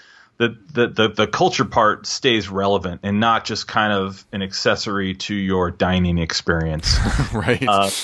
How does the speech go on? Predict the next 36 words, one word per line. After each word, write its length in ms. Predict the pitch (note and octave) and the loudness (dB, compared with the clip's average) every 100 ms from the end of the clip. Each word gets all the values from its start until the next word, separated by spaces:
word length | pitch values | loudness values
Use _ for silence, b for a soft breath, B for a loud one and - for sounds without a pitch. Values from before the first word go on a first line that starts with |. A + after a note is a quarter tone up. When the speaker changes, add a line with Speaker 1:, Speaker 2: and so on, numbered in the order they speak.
| - | 0
Speaker 1:
and, 240 | A#2+ - - | 2 2 2
and 180 | C#3 C3 | 0 2
Speaker 2:
<laughs> 20 | |
Speaker 1:
venues. 480 | F3 B3+ - - - | 0 0 -4 -8 -2
And, 140 | C#3+ D3 | 0 0
and, 300 | B2+ D3 C#3+ | 2 0 2
and 200 | C3+ C#3 | 2 2
a 40 | |
lot 180 | C3+ D3+ | 4 2
of 80 | G#3+ | 2
times, 340 | G3 D#3+ B2+ | 0 0 -2
too, 200 | - B3+ | -4 -2
that's 240 | D#3+ A#2 - | 0 0 -2
just 180 | C3 | -10
kind 240 | - C3+ C3+ A#2+ | -2 2 2 0
of, 140 | - _ | -2 _
you 160 | A2 | -8
know, 140 | G#2 G2+ | -6 -4
the, 180 | G#2+ G#2+ | -4 -2
the 80 | - | 2
art, 320 | G#2 A#2+ D#3+ C3 | 4 4 2 0
you 140 | C#3 | -4
know, 260 | A#2+ A2+ G2 _ _ _ | -4 -4 -8 _ _ _
talking 420 | - D3 D#3+ D#3+ | 2 4 4 0
to 100 | B2+ | -2
the 140 | B2+ G#2+ - _ | -2 -2 -4 _
people 300 | - - C3+ | -12 -2 0
who 140 | A2+ | 0
maybe 280 | A#2 A2+ A2 | 0 2 0
support 380 | G2+ F#2+ - D#3 | -4 -4 -2 0
the 140 | G#2+ | 2
arts 260 | G2 F#2+ F#2+ | 2 2 0
and 120 | F#2+ F#2 | -4 -2
organize 460 | A#2+ B2 G#2 F#2 | 0 2 2 0
the 120 | F#2+ | 0
arts 400 | F#2+ F2+ F2 - | 2 2 0 -4